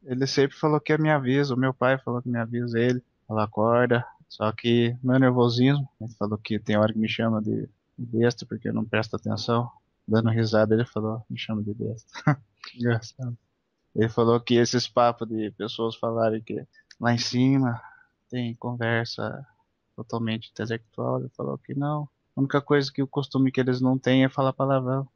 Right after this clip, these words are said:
Ele falou que conversa, todo mundo conversa igual, não tem essa formalidade. Por isso que eu não gostei de nenhum, em, em nenhuma religião, igreja e nada, porque é muito formal. Ele não fa-, ele falou que eu não preciso disso. Apenas isso, amor e amizade.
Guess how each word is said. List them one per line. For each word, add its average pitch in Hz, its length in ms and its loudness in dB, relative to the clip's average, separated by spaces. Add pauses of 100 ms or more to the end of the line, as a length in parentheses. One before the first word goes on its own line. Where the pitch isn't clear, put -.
(140)
Ele 135 100 -20
falou 139 220 0
que 135 140 -2
conversa, 135 680 2
todo 147 180 -2
mundo 165 240 -2
conversa 156 400 -2
igual, 143 320 0
não 131 120 -2
tem 156 240 -2
essa - 360 -8 (520)
formalidade. 113 920 2 (240)
Por 127 80 -2
isso 123 100 -6
que - 60 -8
eu 143 60 2
não 147 80 0
gostei 147 380 0
de 131 120 0
nenhum, 135 460 4
em, 131 280 2 (100)
em 123 120 4
nenhuma 127 380 4
religião, 135 680 2 (380)
igreja 120 420 2
e 131 40 2
nada, 127 320 2
porque - 240 -8
é - 20 0
muito 139 240 -2
formal. 131 460 0
Ele 131 100 -4
não 135 60 -6 (180)
fa-, - 40 -20 (280)
ele 123 120 -2
falou 127 220 2
que - 80 -4
eu 135 40 4
não 131 80 4
preciso 127 460 -2
disso. 113 360 -8 (320)
Apenas 147 420 -2
isso, 156 240 -2
amor 139 240 2
e - 40 2
amizade. 143 580 0